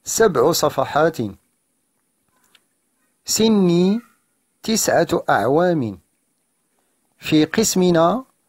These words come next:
أربعة نوافذ. بالنسبة للسؤال الثالث، أكمل كما في المثال. أنت،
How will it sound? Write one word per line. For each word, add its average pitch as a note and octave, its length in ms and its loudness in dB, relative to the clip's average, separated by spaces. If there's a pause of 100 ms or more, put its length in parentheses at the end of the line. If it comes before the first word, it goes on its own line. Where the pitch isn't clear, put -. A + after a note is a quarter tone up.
(360)
أربعة F#3 580 0
نوافذ. D#3+ 720 0 (1700)
بالنسبة G#3 520 0
للسؤال F#3 1300 0
الثالث، A#2 420 -2 (560)
أكمل G3 400 -2
كما D#3+ 360 0
في - 120 -8
المثال. C3 520 -2 (400)
أنت، F#3+ 460 -2